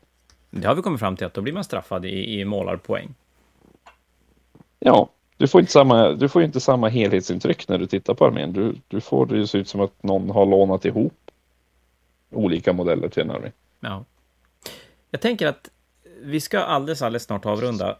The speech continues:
Speaker 1: men en sak jag bara skulle vilja ta med som vi kan, vi kan rulla vidare till nästa gång.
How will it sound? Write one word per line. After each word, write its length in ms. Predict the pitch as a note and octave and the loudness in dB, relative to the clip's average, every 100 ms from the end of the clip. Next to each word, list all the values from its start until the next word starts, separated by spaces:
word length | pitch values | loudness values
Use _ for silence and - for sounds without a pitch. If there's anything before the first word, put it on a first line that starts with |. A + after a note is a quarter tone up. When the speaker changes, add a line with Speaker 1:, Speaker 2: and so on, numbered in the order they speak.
| _ | _
Speaker 1:
men 320 | - C3+ C#3+ - G2+ - - F2+ | -8 -6 -6 -8 -14 -14 -16 -10
en 240 | - F#3 | -6 -6
sak 200 | D#3 B2 | -6 -6
jag 60 | A#2 | -6
bara 80 | A2+ | -6
skulle 160 | - | -6
vilja 120 | A2+ A2+ | -8 -8
ta 120 | C3 | -8
med 280 | C#3+ A2+ G#2 | -6 -6 -6
som 120 | G#2+ | -10
vi 80 | G#2+ | -10
kan, 240 | A#2 A2+ - - | -12 -16 -18 -16
vi 100 | A#2 | -16
kan 320 | - A2 A2 | -12 -12 -12
rulla 240 | - A#2 A2+ | -10 -8 -6
vidare 280 | A#2+ A#2 A2+ | -6 -8 -8
till 100 | A#2+ | -10
nästa 220 | A#2 C3 | -8 -10
gång. 220 | F#2 | -8